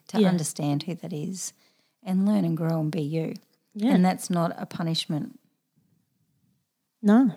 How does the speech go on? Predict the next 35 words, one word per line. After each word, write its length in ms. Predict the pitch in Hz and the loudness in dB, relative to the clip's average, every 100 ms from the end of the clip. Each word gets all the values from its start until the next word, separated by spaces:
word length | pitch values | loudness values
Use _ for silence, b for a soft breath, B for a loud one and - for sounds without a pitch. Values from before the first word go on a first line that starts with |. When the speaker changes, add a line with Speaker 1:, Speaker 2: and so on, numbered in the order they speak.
| - | -4
Speaker 2:
not 260 | 214 196 196 | 4 6 6
at 60 | 196 | 6
all. 220 | 254 170 - | 4 2 -6
Speaker 1:
No. 240 | - 165 - 160 - _ B B B B B - | -14 -10 -10 -12 -16 _ B B B B B 2
Speaker 2:
Um, 320 | 285 277 - | 6 6 4
so 420 | - 320 302 294 - - _ _ - | 4 6 8 6 4 -6 _ _ 2
back 240 | 302 302 | 2 4
to 160 | - 349 | 4 6
the 160 | 214 196 | 6 4
thoughts 640 | - 196 214 196 - - | 4 6 6 4 -2 -6
that 240 | - 165 - | 0 -2 0
we 100 | 185 | -2
think 540 | - 226 196 190 - _ | 0 2 2 2 -8 _
in 140 | 190 | 0
our 100 | 180 | 2
mind. 520 | 185 175 214 226 262 - _ - | 0 -2 2 4 4 0 _ -4
Speaker 1:
Mm-hmm. 280 | 180 214 254 - - | 2 2 2 -2 4
Speaker 2:
Um, 460 | 214 208 196 - - _ _ - | 6 8 6 4 -6 _ _ 4
and 120 | 202 | 6
I 80 | 180 | 8
was, 260 | 190 185 - | 4 2 0
I 60 | |
was 120 | 170 175 | 0 4
just 260 | 196 - | 2 4
looking 320 | 185 175 165 | 4 4 2
for 400 | 165 - 165 165 165 _ _ _ _ _ | 0 2 2 4 0 _ _ _ _ _
the 80 | 202 | 0
famous 380 | 180 175 165 165 | 4 6 6 2
Buddha 340 | - 190 190 208 | 2 6 8 6
quote 520 | - - - - - - _ _ _ _ _ | 4 -2 -2 -2 -6 -12 _ _ _ _ _
that 140 | 185 - | -2 2
is 140 | 202 | 4
on 120 | 190 | 6
my 120 | 208 | 6
desktop 580 | 156 170 180 - 123 339 | 6 4 4 2 2 2